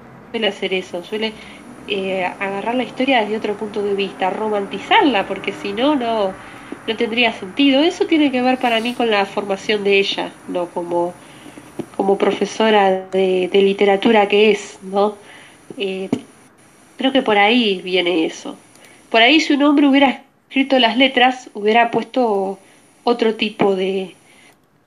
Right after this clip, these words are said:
de impronta, ¿no? Pero tiene una impronta muy femenina, porque el metal sinfónico <laughs> en su mayoría tiene un poco de, de impronta femenina y no lo veo mal, ¿no? Creo que ella tiene otra sensibilidad en, en ese aspecto, ¿no?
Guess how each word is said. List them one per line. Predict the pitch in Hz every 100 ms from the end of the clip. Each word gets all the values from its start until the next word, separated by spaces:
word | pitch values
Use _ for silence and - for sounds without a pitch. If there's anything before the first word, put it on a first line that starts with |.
| _ _ _ _ _ _ _ _ _
de | 180
impronta, | 190 196 330 466 370 247
¿no? | 254 277
Pero | 277 240 233 233
tiene | 311 392
una |
impronta | 294 277 294
muy | 262 262
femenina, | 220 208 240 403 208 - -
porque | - 208 202
el | 202
metal | 202 262 269
sinfónico | 247 - 311 294 - - -
<laughs> | - -
en | 311 302 -
su |
mayoría | 294 330 339 339 240 - 320 262
tiene | - - - - - - 466 370 240
un | 220
poco | 247 226 214
de, | 208 185
de | 202
impronta | 208 254 240
femenina | 277 294 466 427
y | 339
no | 359 330
lo |
veo | 294 277
mal, | 302 233
¿no? | 233 247
Creo | 262 285
que |
ella | 285 285
tiene | 254 247
otra | 240 233 220
sensibilidad | 208 202 190 196 190 175 339 - - - - _
en, | - 190
en | - 180 185
ese | 180 -
aspecto, | 180 - 170 - 170
¿no? | 170 170